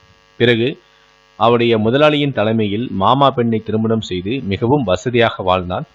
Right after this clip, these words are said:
முருகன். ஆனால் அவர் சொன்ன ஒரு தாரக மந்திரம்தான் அது இன்னும் அவனுடைய காதில் ஒலித்து கொண்டே இருக்கிறது. அதுதான் இன்று வரை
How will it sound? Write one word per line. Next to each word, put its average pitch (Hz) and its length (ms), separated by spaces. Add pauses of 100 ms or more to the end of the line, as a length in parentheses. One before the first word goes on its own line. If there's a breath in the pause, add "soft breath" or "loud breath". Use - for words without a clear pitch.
(160)
முருகன். 95 300 (640)
ஆனால் 107 400 (300 soft breath)
அவர் 104 220
சொன்ன 143 360
ஒரு 101 240
தாரக 123 340
மந்திரம்தான் 101 640 (400 soft breath)
அது 104 220
இன்னும் 123 340
அவனுடைய 98 320
காதில் 110 440
ஒலித்து 127 360
கொண்டே 98 260
இருக்கிறது. 71 420 (880)
அதுதான் 143 440
இன்று 139 320
வரை 123 280